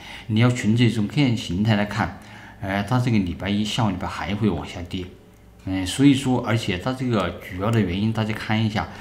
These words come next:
它礼拜五最高点来到了这个重要的支撑位，呃，同时也就是前面这个跳空缺口，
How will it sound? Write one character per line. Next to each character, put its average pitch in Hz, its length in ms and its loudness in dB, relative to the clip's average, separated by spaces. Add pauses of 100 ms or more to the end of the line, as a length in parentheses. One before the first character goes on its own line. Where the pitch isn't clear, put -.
(160)
它 143 100 0
礼 98 180 2
拜 104 80 0
五 95 120 0
最 127 200 2
高 120 200 0
点 87 240 -2
来 85 120 -4
到 101 120 -2
了 90 60 -8
这 107 100 -4
个 104 80 -2
重 131 220 2
要 107 60 4
的 85 80 -2
支 - 280 -6
撑 113 280 2
位， 113 280 0 (1400)
呃， - 120 -4
同 107 320 2
时 123 180 2
也 82 120 0
就 101 100 -4
是 95 80 -6
前 90 220 -6
面 98 80 -4
这 101 80 -4
个 98 40 -4
跳 101 200 -2
空 98 160 -4
缺 104 120 -6
口， 80 180 -8